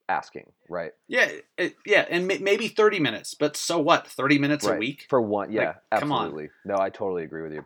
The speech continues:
Speaker 2: Yeah.
Speaker 1: Cool, man. Well, I really,
Speaker 2: Yep.
Speaker 1: really appreciate you sitting down with me. It's been a long time. We
Speaker 2: You
Speaker 1: need to
Speaker 2: bet.
Speaker 1: do more of these, I feel like. They're pretty fun.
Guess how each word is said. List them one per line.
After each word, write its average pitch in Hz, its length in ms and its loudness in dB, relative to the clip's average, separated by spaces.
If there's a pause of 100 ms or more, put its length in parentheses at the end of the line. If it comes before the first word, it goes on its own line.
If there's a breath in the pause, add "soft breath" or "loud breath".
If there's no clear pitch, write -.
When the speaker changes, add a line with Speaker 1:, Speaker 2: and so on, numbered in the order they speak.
Speaker 2:
Yeah. 110 220 -2 (100)
Speaker 1:
Cool, 254 160 2
man. 165 260 2
Well, 160 140 6
I 185 80 6
really, 151 400 0
Speaker 2:
Yep. 147 80 0
Speaker 1:
really 147 200 4
appreciate 127 420 -4
you 120 60 -4
sitting 113 260 -6
down 110 180 6
with 107 100 -2
me. 110 180 -6
It's - 160 -10
been 151 200 2
a 147 40 2
long 110 360 0
time. 127 240 -6
We 113 80 -6
Speaker 2:
You 135 100 -2
Speaker 1:
need 147 60 4
to - 60 4
Speaker 2:
bet. - 40 2
Speaker 1:
do 110 60 -4
more 95 160 -4
of 82 80 -6
these, 80 180 -8
I 78 60 -10
feel 80 240 -8
like. 67 180 -6
They're 92 120 -10
pretty 113 220 -8
fun. 78 300 -8